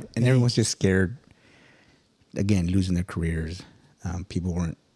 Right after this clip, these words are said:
Speaker 1: it was easier to, instead of fight Congress, it was just easier to say, "Aye, sir, aye, ma'am," and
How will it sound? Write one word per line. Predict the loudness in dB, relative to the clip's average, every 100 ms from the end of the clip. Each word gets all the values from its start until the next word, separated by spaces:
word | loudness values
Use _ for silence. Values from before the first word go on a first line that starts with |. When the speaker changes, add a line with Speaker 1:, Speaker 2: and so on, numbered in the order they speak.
| _ _ _ _ _ _ _ _ _ _ -20 _ -20 -20 _ -12 2
Speaker 1:
it |
was | 2 4
easier | 2 4 4 2
to, | 0 -2 -2 -6 _ _ _ _ _ _ _ _
instead | -4 0 0
of | -2
fight | -4 -4 -4 -8 _ -20 _ -8
Congress, | -6 -4 -6 -8 -8
it |
was | -6
just | -8 -6
easier | -6 -4 -8
to | -10 -10 -10 -14 -20 _ _ _ _ _ _ _ _ _ _ _ _
say, | -6 -6
"Aye, | -6
sir, | -8 -6 -6
aye, | -8
ma'am," | -8 -8
and | -8